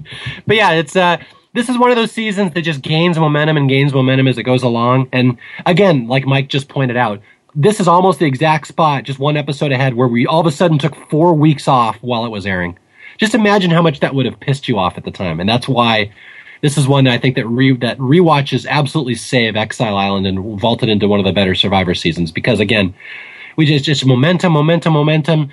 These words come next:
starting with the next episode, which is one that I love to make fun of 'cause I think it's incredibly lame, the whole Dan <laughs> episode. But we'll, we'll have a lot of fun making fun of that. But yeah, then, and we promise not to take, actually, I, I better not promise not to take four weeks off since we,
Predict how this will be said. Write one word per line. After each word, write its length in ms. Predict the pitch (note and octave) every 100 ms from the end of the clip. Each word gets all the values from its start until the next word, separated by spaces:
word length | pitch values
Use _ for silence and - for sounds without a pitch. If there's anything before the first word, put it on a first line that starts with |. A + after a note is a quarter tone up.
| -
starting 300 | - F3+ F3+
with 100 | E3
the 60 | C#3
next 280 | D#3 D#3+ D#3
episode, 400 | C3+ C#3 C3 B2
which 180 | A#2+
is 80 | -
one 180 | C3+ C3
that 100 | A#2+
I 80 | A2
love 240 | G#2 A2+
to 80 | G#2+
make 160 | A#2 G2
fun 180 | G#2+ G#2
of 140 | A2
'cause 140 | -
I 80 | G2+
think 180 | G#2 G#2
it's 140 | G2
incredibly 500 | - - - B2 A2
lame, 360 | G2+ F#2+ F#2 G#2
the 100 | G2+
whole 100 | G#2
Dan 260 | F2+ F#2 G2+
<laughs> 60 |
episode. 420 | G#2+ C3+ - D#3+ C#3+
But 220 | D3 C3 - - - - - -
we'll, 100 | F#3 G3+
we'll 80 | F#3
have 80 | G3
a 60 | F3+
lot 160 | F#3+
of 80 | G3
fun 160 | G3+ E3+
making 240 | E3+ E3+
fun 160 | C#3 D#3
of 80 | C3+
that. 220 | C3 B2+
But 100 | C3+
yeah, 220 | C#3+ A2+
then, 180 | A2+ A#2
and 160 | A#2+
we 80 | C3
promise 360 | C3+ D3 C#3+ C#3
not 160 | B2+
to 60 | C3
take, 460 | C3 B2+ A#2 - - _ _ _
actually, 360 | - - E3 C#3 C3
I, 80 |
I 40 | C3+
better 300 | C3+ C3 A#2 B2+ A#2 A#2
not 240 | B2+ A2
promise 320 | - A2+ G#2
not 160 | A#2 G#2
to 60 | G2
take 180 | G#2 -
four 140 | A2
weeks 220 | G2 -
off 180 | G2 F#2
since 180 | - G2
we, 160 | G2+